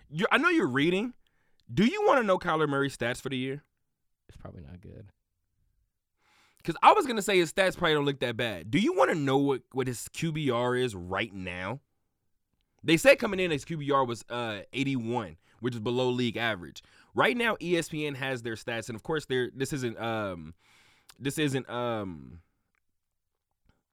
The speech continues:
Speaker 1: the same Q B R that they were talking about on the, on the broadcast. However, Kyler Murray has thrown for just over fourteen hundred yards,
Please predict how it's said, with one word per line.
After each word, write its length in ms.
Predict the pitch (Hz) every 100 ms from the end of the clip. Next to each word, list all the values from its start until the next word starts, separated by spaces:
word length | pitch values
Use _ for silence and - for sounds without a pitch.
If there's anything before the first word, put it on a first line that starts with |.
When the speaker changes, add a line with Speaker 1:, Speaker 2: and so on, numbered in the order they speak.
| _
Speaker 1:
the 120 | 147
same 280 | 139 185 202
Q 140 | -
B 140 | 165 151
R 100 | 139
that 100 | 127
they 80 | 135
were 80 |
talking 240 | 123 143 131
about 300 | 120 117 - _ _ _ _
on 180 | 151 156
the, 80 | 117 -
on 140 | 147
the 80 | 131
broadcast. 800 | 113 170 190 - 120 107 101 - - _ _ _
However, 680 | - 165 226 208 165 147 135 _ _ - - _ _ -
Kyler 240 | 240 277
Murray 240 | 220 185 175
has 180 | 165 -
thrown 260 | 156 151
for 240 | 143 143 139
just 340 | - 466 -
over 240 | 139 139 131
fourteen 560 | - 135 - 139 123
hundred 280 | 117 120 110
yards, 560 | 113 110 110 101 -